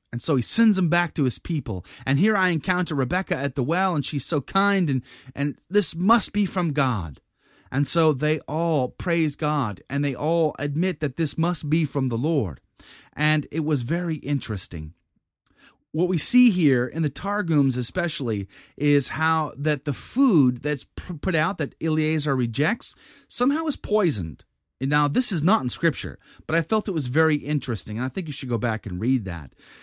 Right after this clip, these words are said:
And as we skip forward, what we see is that after they all, uh, praise God and they admit that this must be from God, it is Laban's father,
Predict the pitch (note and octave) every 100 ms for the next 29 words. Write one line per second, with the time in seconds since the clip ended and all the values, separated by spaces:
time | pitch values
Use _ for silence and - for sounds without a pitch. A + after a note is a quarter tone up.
0 | C3 - D3 D#3+ C#3 E3 - F#3 D3+ -
1 | G#3+ G#3+ C#3+ C#3 C#3+ - A#3+ A3+ D#3 -
2 | _ _ _ _ - D3 D#3 C#3+ G2+ -
3 | - _ _ E3+ C#3 F3 - G#3+ B3+ -
4 | E3 B2 - - C3+ C#3 D#3+ D#3 D3+ D3+
5 | - B2 C3+ D3 - F#3 E3 B2 C#3+ D#3+
6 | D3 C3+ C3 D3+ E3+ D#3+ C3+ D#3+ - D#3
7 | - D3 B2+ A#2 B2+ D3 F3 - _ -
8 | - - F3+ D#3+ F#3 D3+ - _ _ -
9 | D#3+ E3 G3 G3+ - G3 G#3 F#3+ A#2 D#2+